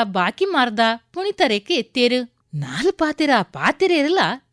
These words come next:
ತಾಂಗ್ ತಲೆಪು ಇಜ್ಜಿಯ ಮೊಕ್ಲೆಗ್ ದಾನೆ ಆಂಡಂದು ಸರಿಯಾದ ಕೇನಿರೆ ದುಂಬು ತೇವುದ ಕಾರ್ಡ್ ಕಂಜಿ ಕಟ್ಟಿನ ಲೆಕ್ಕ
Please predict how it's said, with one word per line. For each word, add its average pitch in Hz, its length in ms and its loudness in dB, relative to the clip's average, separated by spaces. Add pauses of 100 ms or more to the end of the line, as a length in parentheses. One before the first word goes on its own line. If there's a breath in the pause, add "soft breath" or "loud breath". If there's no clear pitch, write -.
ತಾಂಗ್ 381 320 0
ತಲೆಪು 269 300 0
ಇಜ್ಜಿಯ 277 360 2
ಮೊಕ್ಲೆಗ್ 208 760 -4
ದಾನೆ 190 340 2
ಆಂಡಂದು 311 460 0
ಸರಿಯಾದ 240 460 2
ಕೇನಿರೆ 311 480 -2
ದುಂಬು 285 420 -2 (120)
ತೇವುದ 466 420 6
ಕಾರ್ಡ್ 254 540 2
ಕಂಜಿ 403 440 -2
ಕಟ್ಟಿನ 311 360 -2
ಲೆಕ್ಕ 339 220 0